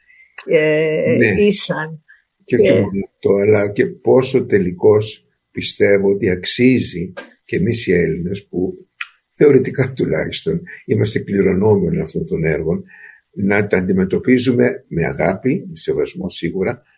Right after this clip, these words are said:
Speaker 2: αλλά και με μία τολμηρή καινούρια προσέγγιση. Αυτό στο
Speaker 1: Βέβαια,
Speaker 2: θέατρο
Speaker 1: βέβαια.
Speaker 2: γίνεται. Γιατί οι σκηνοθέτες, οι οποίοι είναι εκείνοι που θα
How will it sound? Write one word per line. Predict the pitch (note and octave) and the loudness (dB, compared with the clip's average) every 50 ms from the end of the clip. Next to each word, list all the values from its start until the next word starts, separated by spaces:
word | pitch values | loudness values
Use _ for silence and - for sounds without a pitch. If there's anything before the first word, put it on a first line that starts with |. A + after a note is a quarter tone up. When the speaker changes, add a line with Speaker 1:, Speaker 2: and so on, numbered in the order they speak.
| _ _ _ | _ _ _
Speaker 2:
αλλά | - F#2+ F#2+ G2+ | -2 0 0 0
και | G2 - G2+ | 0 0 0
με | F#2+ G2 G2 | 2 2 2
μία | G2 B2 B2+ B2+ A#2+ B2 B2 B2 A#2+ - _ _ _ _ _ _ _ | 4 4 4 4 4 4 2 0 -4 -10 _ _ _ _ _ _ _
τολμηρή | - - G2 F#2+ G#2 G#2+ G2+ G#2+ G#2 G#2 G2+ A#2 B2 B2 | 2 4 4 4 2 0 0 0 0 0 2 2 0 0
καινούρια | A#2+ - A2 G2 G#2 A2+ A#2+ A2+ A2 A2+ G#2+ G#2+ A2 A2 A2 - _ _ _ _ _ | 0 2 2 2 4 2 2 0 0 0 0 0 -2 -4 -6 -12 _ _ _ _ _
προσέγγιση. | G#2 G2 F2+ - - F2 D2+ D2+ C#2+ C#2 D2+ C#2+ - - - D2 _ - - - - _ - | -4 -2 -2 2 0 0 0 0 -6 -8 -12 -12 -10 -12 -12 -14 _ -20 -20 -20 -18 _ -2
Αυτό | - G#3 G#3+ G3 E3 | 2 2 2 2 0
στο | - B2+ | -2 -2
Speaker 1:
Βέβαια, | C#3 C#3 C3+ | -4 -4 0
Speaker 2:
θέατρο | C3+ C3+ C#3+ D3+ D3+ D3 - F3 G3 | 2 4 4 4 4 4 4 4 4
Speaker 1:
βέβαια. | G3 F3 D#3 | 4 4 2
Speaker 2:
γίνεται. | C3 A#2+ B2+ D3 D#3 - - - _ _ _ - - - _ _ _ | 0 -2 -6 -8 -12 -16 -18 -20 _ _ _ -20 -20 -20 _ _ _
Γιατί | - - F3+ - | -2 -2 0 0
οι | F#3+ | -4
σκηνοθέτες, | - - - - F3+ F3 F3+ - - A2 G#2 - - - C#3+ C#3 C3+ - | -4 -4 -4 -2 0 0 0 2 2 2 2 2 2 0 0 0 -2 -2
οι | - F#2 | -2 -2
οποίοι | - - - G#2+ G2+ G#2+ | -2 -2 -2 -2 0 0
είναι | G2 F#2+ F#2+ | 0 0 0
εκείνοι | F#2+ - G#2 F2+ F#2+ E2+ | -2 -4 -4 -4 -4 -4
που | - F#2+ F#2 - | -4 -6 -6 -4
θα | - F2+ F2 F2 - | -2 -4 -4 -4 -6